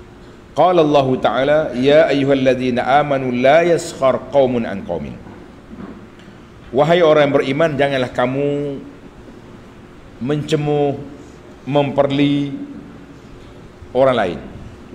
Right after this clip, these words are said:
Ayat ini, tulis. Taujihul khitab lil mu'min. Ayat ini Allah tuju kepada orang yang beriman. "Ya ayyuhallazina amanu."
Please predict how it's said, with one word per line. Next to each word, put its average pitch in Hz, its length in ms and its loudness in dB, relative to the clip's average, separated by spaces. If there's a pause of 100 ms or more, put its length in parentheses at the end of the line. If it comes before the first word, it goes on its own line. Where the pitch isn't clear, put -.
(260)
Ayat 127 360 2
ini, 160 360 -2 (760)
tulis. 98 200 -4 (1000)
Taujihul 165 680 4
khitab 156 320 2
lil 143 160 2
mu'min. 135 720 -4 (1400)
Ayat 156 320 2
ini 190 160 2
Allah 165 400 0
tuju 202 560 0
kepada 180 320 2
orang 165 240 4
yang 143 80 0
beriman. 139 320 0
"Ya 175 800 4
ayyuhallazina 135 960 0
amanu." 82 320 -8